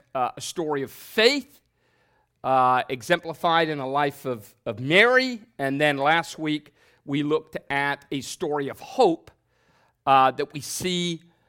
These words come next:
uh, in the, uh, characters that we refer to as the Magi or the wise men. What I wanna do this morning, though,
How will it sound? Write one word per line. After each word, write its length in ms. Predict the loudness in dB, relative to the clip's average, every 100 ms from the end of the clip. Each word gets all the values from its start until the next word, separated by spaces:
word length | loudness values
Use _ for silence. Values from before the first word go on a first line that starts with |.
| _ 0
uh, 140 | 0 0
in 300 | 0 0 0
the, 400 | -2 -2 -2 -6 -2
uh, 200 | -2 -2
characters 680 | -10 -4 -4 -4 -4 -6 -6
that 100 | -6
we 140 | -6
refer 400 | -6 -6 -6 -6
to 240 | -6 -8 -8
as 160 | -8
the 80 | -4
Magi 500 | -2 -2 -2 -4 -2
or 80 | -4
the 80 | -6
wise 380 | -4 -4 -6
men. 240 | -10 -14 -16 _ _ _
What 160 | 4 6
I 80 | 6
wanna 240 | 4 -2
do 220 | -4 -6
this 260 | -6 -8 -6
morning, 400 | -4 -2 -2 0
though, 380 | 0 0 -2